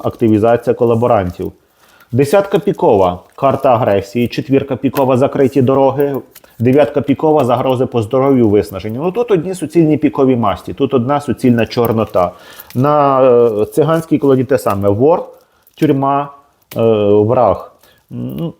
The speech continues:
єдина хороша карта — це туз чаш. Це карта, яка дає все-таки надію, але решта карт негативних. Причому в даному випадку питання звучало як? Чи дійсно на території Донбасу планомірно здають?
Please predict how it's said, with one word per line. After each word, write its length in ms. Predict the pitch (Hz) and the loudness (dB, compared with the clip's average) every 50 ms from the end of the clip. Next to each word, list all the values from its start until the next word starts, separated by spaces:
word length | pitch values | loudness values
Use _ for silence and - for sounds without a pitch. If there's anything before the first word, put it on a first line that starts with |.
| _ - | _ 0
єдина 380 | 143 143 165 151 208 208 202 | 2 2 4 4 4 2 2
хороша 380 | 180 - 190 185 185 175 - 175 | 0 0 0 0 0 -2 -4 -6
карта — 360 | 175 208 214 220 214 - 135 - | -2 -2 -4 -4 -2 -4 -4 -4
це 100 | - 139 | -4 -8
туз 280 | - - 156 151 151 - | -4 -2 -2 -2 -2 -4
чаш. 300 | - 117 101 95 - - | -2 -2 -2 -2 -4 -6
Це 120 | - 120 | -8 -8
карта, 320 | - - - - - - 127 | -2 -2 -2 -2 0 -2 -2
яка 200 | 117 - 127 120 | 0 2 0 2
дає 320 | 120 135 135 120 110 98 | 2 2 4 4 2 2
все-таки 520 | 92 - - - 101 92 - 95 - - | 0 -4 -6 -6 -6 -6 -6 -8 -8 -6
надію, 420 | 110 110 110 117 139 175 175 139 - - - - - _ | -6 -4 -4 -2 0 2 2 2 0 -2 -10 -20 -10 _
але 180 | - 127 139 156 | 0 2 2 2
решта 280 | 185 185 - - 190 | 0 -2 -2 -6 -6
карт 380 | - - 156 156 156 - - - | -2 -2 -4 -4 -4 -8 -8 -6
негативних. 880 | 135 139 139 131 143 139 - - 160 120 95 90 90 87 82 - _ _ _ _ _ _ _ _ _ _ _ _ _ | -4 -4 -2 -2 -2 -4 0 0 2 2 2 0 -2 -6 -6 -8 _ _ _ _ _ _ _ _ _ _ _ _ _
Причому 380 | - 147 147 - 190 165 165 160 | -2 -2 0 2 2 2 2 2
в 80 | 135 | 2
даному 320 | 131 170 170 165 160 151 139 | 2 2 0 2 0 2 2
випадку 460 | 143 151 151 185 185 185 - - 143 | 2 2 2 0 -2 -2 -4 -10 -8
питання 380 | - 147 - 156 151 151 147 | -8 -6 -6 -4 -4 -4 -4
звучало 480 | 135 127 139 139 135 - 156 139 135 135 | -4 -4 -4 -6 -6 -6 -8 -4 -4 -2
як? 320 | 123 104 92 87 85 - - _ _ _ _ _ | -2 -2 -2 -4 -6 -8 -16 _ _ _ _ _
Чи 140 | - - 143 | -2 2 2
дійсно 420 | 123 143 190 233 - - 170 151 | 4 4 2 0 -4 -4 -4 -2
на 180 | 131 120 110 101 | -2 0 -2 -2
території 840 | - - 127 127 127 123 - 151 139 139 135 123 113 110 104 90 - _ _ _ _ | 0 2 4 4 4 2 2 2 2 4 4 4 4 2 0 -2 -12 _ _ _ _
Донбасу 520 | - 123 135 123 117 117 165 202 - - 127 | -4 -2 0 0 0 0 0 -2 -2 -4 -4
планомірно 680 | - 127 120 113 117 110 113 123 131 151 143 120 113 | -2 -2 -2 -2 0 -2 0 0 0 0 0 0 0
здають? 520 | 104 101 98 120 110 98 87 82 - - | -2 0 2 2 2 2 2 -2 -4 -10